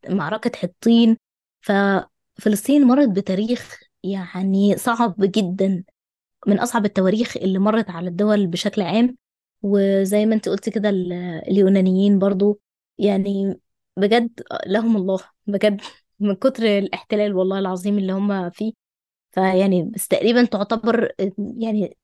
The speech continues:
ستيل من الدول الحديثة اللي لا زال فكر الاحتلال فيها.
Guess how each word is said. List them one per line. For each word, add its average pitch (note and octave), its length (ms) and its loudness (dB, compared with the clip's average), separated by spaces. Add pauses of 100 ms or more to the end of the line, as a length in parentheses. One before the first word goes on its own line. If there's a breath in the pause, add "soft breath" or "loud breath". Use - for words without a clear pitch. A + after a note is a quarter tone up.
(140)
ستيل A#3+ 460 2
من G#3 180 2 (100)
الدول G#3+ 320 2
الحديثة A3+ 560 -2
اللي G3 380 -2
لا G#3 80 -4
زال G#3+ 240 -2
فكر C4 240 -2
الاحتلال A3 480 -2
فيها. B3+ 380 -2